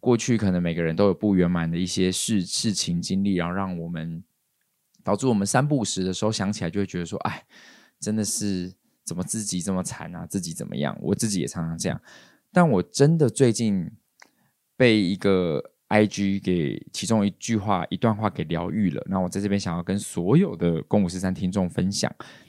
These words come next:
好，那他的那个整个，就是你知道有时候网络上就是很多鸡汤，我I G也追-，追踪了一些鸡汤，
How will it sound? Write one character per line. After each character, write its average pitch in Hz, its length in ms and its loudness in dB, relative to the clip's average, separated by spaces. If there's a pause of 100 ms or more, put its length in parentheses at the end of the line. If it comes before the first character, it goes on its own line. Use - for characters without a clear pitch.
(140)
好， 85 220 -2 (520)
那 120 360 2 (260)
他 143 180 4
的 135 140 4
那 123 160 2
个 90 320 2 (140)
整 92 160 -2
个， 78 180 0 (160)
就 101 100 2
是 113 60 4
你 95 60 2
知 101 60 6
道 107 100 10
有 90 100 6
时 87 100 2
候 101 280 6
网 92 180 0
络 95 100 2
上 101 160 2
就 98 100 0
是 101 120 0
很 90 120 0
多 90 180 2
鸡 87 220 -2
汤， 82 280 -2
我 73 80 0
I 90 120 4
G 92 140 2
也 90 80 4
追-， 92 260 2
追 87 220 0
踪 90 140 -2
了 90 60 0
一 90 40 -2
些 - 140 -4
鸡 82 180 -8
汤， 85 260 -8